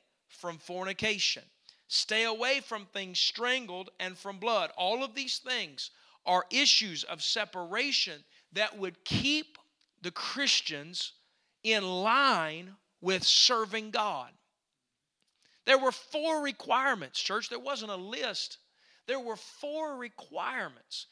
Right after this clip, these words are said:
that James hit that said, "This is what we need to tell the church to do, and if they'll do this, they'll be successful in living for God."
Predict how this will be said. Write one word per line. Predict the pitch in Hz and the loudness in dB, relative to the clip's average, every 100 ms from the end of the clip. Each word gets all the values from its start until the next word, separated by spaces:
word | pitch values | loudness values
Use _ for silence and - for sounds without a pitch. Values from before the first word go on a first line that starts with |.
| _ _ - | _ _ -6
that | 220 - | -6 -4
James | 156 - 240 277 254 185 165 | -2 0 2 0 0 -2 -4
hit | - 156 139 - - | -4 -4 -4 -8 -6
that | 190 185 | -4 2
said, | - - 254 185 156 185 - - - _ _ - 135 | 4 6 4 4 4 0 -10 -20 -20 _ _ -8 4
"This | 240 - 311 | 6 8 6
is | 247 | 2
what | 240 269 226 | 2 2 2
we | 226 | -2
need | 220 196 | -6 -6
to | 175 | -4
tell | - 202 226 | -2 -2 -2
the | 254 | 0
church | - 240 208 - | 2 2 2 0
to | 208 | -2
do, | 175 233 185 156 | -2 0 0 0
and | |
if | 156 - | -6 -8
they'll | 165 156 | -8 -8
do | 147 294 277 | -8 -6 -6
this, | 151 135 147 - - _ _ _ _ | -8 -10 -8 -8 -8 _ _ _ _
they'll | 139 175 | -6 -4
be | 160 185 | -4 -4
successful | - 202 - 226 202 - 139 | -4 -4 -6 -6 -8 -10 -10
in | 139 | -12
living | 143 143 165 | -12 -14 -16
for | 165 196 | -16 -14
God." | 214 220 156 | -12 -14 -18